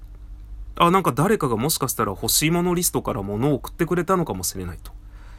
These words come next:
正直僕が自分が買ったもので、その、今日届いて不在票が入ってるようなものはなかったから、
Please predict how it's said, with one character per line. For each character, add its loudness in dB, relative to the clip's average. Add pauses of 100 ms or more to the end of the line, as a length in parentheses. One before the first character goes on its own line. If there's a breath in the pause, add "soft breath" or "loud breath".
(220 soft breath)
正 2
直 0
僕 0
が 6
自 0
分 0
が 4
買 0
っ -6
た 4
も 2
の 2
で、 0 (1300 soft breath)
そ 0
の、 0 (680)
今 8
日 4
届 2
い -6
て -6
不 -8
在 6
票 0
が 0
入 -2
っ -4
て -8
る -2
よ -4
う -4
な -6
も -4
の -2
は -4
な 0
か -2
っ -6
た -8 (280)
か -2
ら、 -2